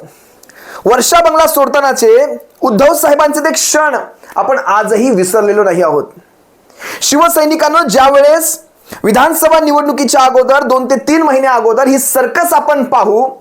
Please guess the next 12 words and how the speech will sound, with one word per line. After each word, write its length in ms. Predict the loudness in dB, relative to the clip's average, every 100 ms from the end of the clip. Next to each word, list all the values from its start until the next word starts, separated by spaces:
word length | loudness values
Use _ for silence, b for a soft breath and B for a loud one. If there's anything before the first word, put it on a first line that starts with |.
| _ B B -4
इथे 260 | 0 0
एक 180 | 0 -2
थंडक 260 | -2 0 0
भेटलेली 420 | -2 -2 0 0
असेल, 360 | -2 -4 -6 -10 _ _ B B B
हे 60 | 0
हृदय 280 | 2 0 0
त्यावेळेस 420 | 0 0 0 0
शांत 240 | 0 0
झालेलं 360 | -2 0 0 2
असेल, 380 | 0 0 -2 -2 -14 _ _ -20 _ -20 _ _ _ B B 0
कारण 440 | 2 4 4